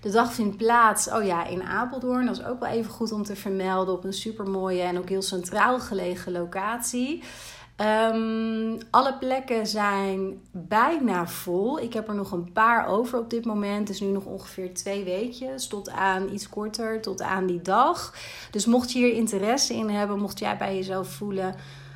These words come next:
"Ja, ik loop al hele lange tijd tegen bepaalde patronen aan. Het lukt me niet om ze te veranderen. Of ik voel ergens dat ik mezelf de hele tijd aan het saboteren ben." Hè, dat kun je bijvoorbeeld ook merken aan dat je steeds weer in dezelfde situaties terecht lijkt te komen. Of,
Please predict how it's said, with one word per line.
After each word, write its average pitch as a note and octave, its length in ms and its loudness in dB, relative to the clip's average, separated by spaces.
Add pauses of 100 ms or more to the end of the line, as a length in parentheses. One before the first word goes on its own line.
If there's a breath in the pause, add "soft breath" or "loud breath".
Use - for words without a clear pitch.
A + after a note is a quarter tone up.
(460 loud breath)
"Ja, G3 440 6
ik G3+ 140 -6
loop G#3 280 4
al F#3+ 240 2
hele A3 320 4
lange G#3 240 2
tijd F3+ 640 0
tegen G#3+ 320 -2
bepaalde F#3 440 2
patronen B3 640 4
aan. G#3 360 2
Het G3+ 160 -4
lukt F#3+ 180 0
me G3 100 -2
niet F#3+ 200 -2
om F#3+ 100 -4
ze G3 120 -4
te G#3 100 -10
veranderen. A#3 920 6
Of - 140 -2
ik F3 140 -2
voel C#4+ 400 0
ergens G#3+ 380 0
dat G3+ 120 -2
ik F#3+ 100 -4
mezelf G3 480 2
de F3+ 80 -4
hele G#3+ 360 4
tijd G3+ 200 -2
aan F3+ 100 -4
het G3 100 -4
saboteren G3 680 0
ben." A3+ 220 4
Hè, G#3+ 200 4
dat A#3+ 140 0
kun G3+ 120 0
je F#3 100 4
bijvoorbeeld F#3 360 -2
ook F#3+ 140 -4
merken F#3+ 560 0
aan F3 140 0
dat F#3 160 -4
je G3 60 -4
steeds F#3+ 360 -2
weer F#3 120 -4
in F3+ 100 -4
dezelfde F3+ 400 0
situaties F#3+ 640 0
terecht G#3+ 340 -4
lijkt F#3+ 280 0
te F#3+ 80 -8
komen. F#3 720 0
Of, F3 320 -4